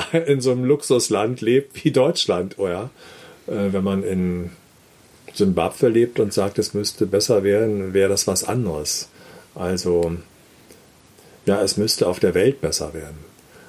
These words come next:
Und wir müssten irgendwas dafür tun können, was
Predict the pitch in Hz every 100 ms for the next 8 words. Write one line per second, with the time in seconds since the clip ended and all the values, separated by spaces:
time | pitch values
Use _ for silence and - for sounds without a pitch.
0 | - 87 87 87 - - - - - -
1 | - - 165 - 104 90 92 101 - 98
2 | 87 95 98 92 90 - 92 - 92 -
3 | 123 127 110 - - 123 117 98 90 -
4 | - - - - _ - 101 95 - -